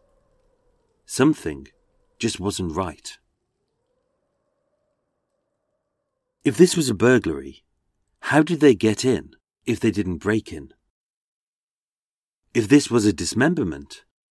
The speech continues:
where were the knives and axes? If this was a political attack on a bloody Belgian, why had they targeted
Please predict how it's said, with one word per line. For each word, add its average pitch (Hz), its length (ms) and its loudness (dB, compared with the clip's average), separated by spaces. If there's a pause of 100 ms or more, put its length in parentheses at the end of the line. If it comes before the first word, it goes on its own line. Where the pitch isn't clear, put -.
(240)
where 127 240 6
were 156 100 2
the 160 100 4
knives 131 380 0
and 117 120 -2
axes? - 540 -12 (1500)
If 123 160 -2
this 196 280 6
was 185 160 4
a 131 60 4
political 127 560 0
attack 90 440 -8
on 107 120 -4
a 101 60 0
bloody 95 420 -2
Belgian, 98 600 0 (640)
why 127 280 2
had 208 80 4
they 214 140 8
targeted 95 680 -4